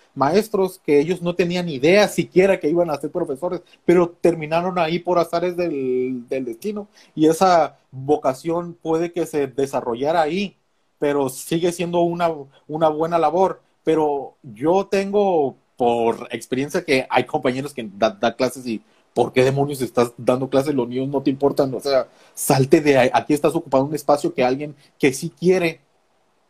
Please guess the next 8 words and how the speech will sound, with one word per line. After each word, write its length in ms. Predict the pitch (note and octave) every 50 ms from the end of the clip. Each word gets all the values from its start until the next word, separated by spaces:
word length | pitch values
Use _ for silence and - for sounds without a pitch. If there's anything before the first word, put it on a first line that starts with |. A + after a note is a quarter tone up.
| _
dar 260 | - A2 C3+ C3+ C3+
clases 340 | C3+ D3+ D3+ D#3 D#3+ C#3+ B2 B2
bien, 400 | C3 D3+ F3+ E3 D3+ D3+ D3 C3+ _ _ _ _ _ _ _ _ _ _ _ _ _ _
no 720 | - B2+ B2+ C3 C3 C3+ D3 E3 E3 E3 E3+ E3 E3 E3 _ _ _ _
está 680 | - D3+ C#3+ C#3 - _ - D#3 D#3+ D#3+ E3 C#3 - _ _ _ _ _ _ _ _ _ _ _ _
ahí 380 | - D3+ D3+ D3 E3 F3+ F3 E3+ - _ _
por 200 | F#3+ F3 D#3 -
ti. 360 | - - G#3+ G#3 F#3 D#3